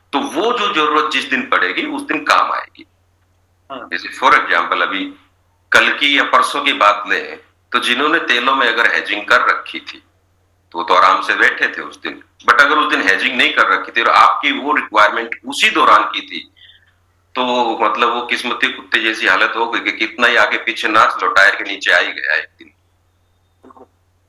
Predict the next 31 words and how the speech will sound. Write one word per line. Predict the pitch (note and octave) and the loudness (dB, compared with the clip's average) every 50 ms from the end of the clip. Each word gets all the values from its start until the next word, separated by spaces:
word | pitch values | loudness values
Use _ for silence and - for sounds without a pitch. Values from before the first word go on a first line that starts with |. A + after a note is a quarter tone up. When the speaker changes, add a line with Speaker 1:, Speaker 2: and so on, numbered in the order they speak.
| _ _ _ _ _ _ _ - | _ _ _ _ _ _ _ 0
Speaker 1:
तो | E3+ | 0
hedging | D#3 - A3+ A3+ - G#3 G3+ F3+ | 0 0 0 0 0 0 2 4
आपको | E3 D#3+ - - E3+ F3 F3+ | 4 4 2 0 -2 -4 -4
टायर | - - B2 C3 C#3 D3+ | 2 4 6 6 6 4
के | D3 C#3+ | 0 -2
नीचे | D3 C#3 C#3 C3+ | -4 -4 0 2
आने | A#2 A2 G#2+ G2 | 2 2 0 -4
से | - E2+ | -6 -6
बचा | - - - C#2+ C2+ | -6 -4 -2 -2 -4
सकती | - - - - _ _ - | -4 -6 -10 -16 _ _ -20
है। | - - - - _ _ _ _ _ _ _ _ _ _ _ _ _ _ _ _ _ _ _ _ _ _ _ _ _ _ _ - | -20 -20 -20 -20 _ _ _ _ _ _ _ _ _ _ _ _ _ _ _ _ _ _ _ _ _ _ _ _ _ _ _ 0
और | G#2+ - | 2 2
hedging | G#2 G#2+ A#2+ C3+ C3+ C3+ C#3 | 2 2 0 -2 -2 0 2
करनी | C3 B2+ C#3+ D#3+ D#3+ | 2 2 2 0 2
कब | D#3 E3 D3+ - | 2 2 0 2
चाहिए, | - C#3+ A#2+ - A2 B2 - - - - _ _ _ _ _ _ _ _ _ _ _ _ _ _ _ _ _ _ _ _ _ _ _ _ _ _ _ _ _ _ _ _ _ G2+ | 0 -2 -2 0 -2 -4 -6 -6 -12 -20 _ _ _ _ _ _ _ _ _ _ _ _ _ _ _ _ _ _ _ _ _ _ _ _ _ _ _ _ _ _ _ _ _ 0
मैं | G#2+ A#2 A#2 | 0 0 0
बहुत | A#2 - A#2+ B2+ B2+ - - | 0 -2 -4 -4 -4 -2 -2
संक्षेप | B2+ A#2+ A#2 - - - D3+ D#3+ D#3 - C#3 | -2 -2 -2 -2 -2 0 0 0 -2 -2 -4
में | B2+ | -4
समझाऊंगा, | - - E2+ E2 D#2 E2+ D#2 D#2+ D#2+ F2 G2 G#2 | -4 -4 -8 -4 -2 0 0 0 0 -2 -2 -2
क्योंकि | - A2+ G2 F#2+ A2 G#2 | -2 -4 -8 -6 -6 -4
यहाँ | G2 F2 F2 E2 F2 G2 G#2+ | 0 0 0 2 4 2 2
पे | A2 G2+ G2 | 2 2 2
आज | F#2+ F#2+ F#2+ F#2 | 2 2 0 0
मंच | F#2 F#2+ F#2+ - G2 | -2 -2 -2 -2 -4
पे | - G#2 F#2 | -4 -4 -4
जो | F2 F2+ E2 E2+ | -4 -4 -4 -4
है | F#2+ | -2
ना, | G2 F#2+ | -2 -2
काफी, | F#2 - F2+ D2+ E2 G2 F#2+ F#2+ | 0 0 0 0 0 -6 -10 -12